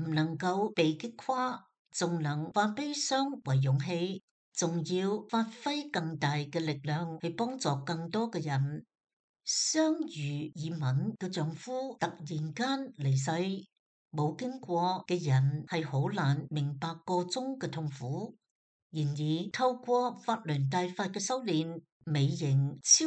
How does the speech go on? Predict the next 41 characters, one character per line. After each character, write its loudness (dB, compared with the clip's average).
脫 -4
咗 -2
對 0
命 0
運 -2
嘅 -2
無 0
奈、 0
對 4
名 2
利 0
情 -4
嘅 -4
牽 -6
掛 -4
同 2
對 2
死 -2
亡 4
嘅 -4
恐 -8
懼， -2
亦 0
讓 4
佢 0
對 0
幸 -2
福 0
有 0
咗 -2
嶄 0
新 -2
嘅 -6
體 -2
悟。 -2
美 0
瑩 2
表 0
示， -2
曾 -2
經 -6